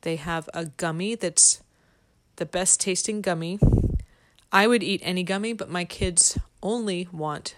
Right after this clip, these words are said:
the Nature's Way Sambucus brand of elderberry zinc gummies. They say that all the other brands taste weird, which they kinda do.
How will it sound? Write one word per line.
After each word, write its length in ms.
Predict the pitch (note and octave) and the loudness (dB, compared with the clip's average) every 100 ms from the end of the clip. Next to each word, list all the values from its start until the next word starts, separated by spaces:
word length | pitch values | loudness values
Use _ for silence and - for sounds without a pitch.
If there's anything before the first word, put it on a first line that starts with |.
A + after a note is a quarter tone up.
| _ | _
the 100 | F3 | -6
Nature's 460 | E3+ E3+ - F#3 - | -4 -4 -2 -2 -2
Way 160 | D#3 | -4
Sambucus 600 | D3 D#3+ D#3 E3+ F3+ F#3+ - | -4 -6 -6 -6 -2 -2 -2
brand 380 | D#3 D3+ D#3 - | -8 -12 -14 -14
of 140 | C#3 - | -14 -12
elderberry 560 | D3+ D#3 D#3 D#3 D#3 D#3+ | -12 -10 -8 -8 -8 -6
zinc 440 | - C3 - - - | -4 -4 -8 -16 -14
gummies. 440 | - - - - - - - _ _ _ _ _ | -14 -10 -8 -4 -2 -2 -4 _ _ _ _ _
They 120 | D3+ | -4
say 220 | D#3 F#3 | -2 0
that 140 | E3 - | -2 -4
all 160 | - E3 | -4 -2
the 100 | G3 | -2
other 160 | G#3+ | -2
brands 380 | A3+ G#3+ G3 - | -2 -2 0 -2
taste 320 | - D3+ - | -2 -4 -4
weird, 380 | D#3+ C#3 A#2 - _ - - - | -6 -10 -10 -14 _ -12 -10 -8
which 280 | G#3+ - - _ | -4 -4 -4 _
they 80 | - | -16
kinda 300 | - C#3 F#3 | -12 -10 -8
do. 260 | G3+ D3+ | -6 -6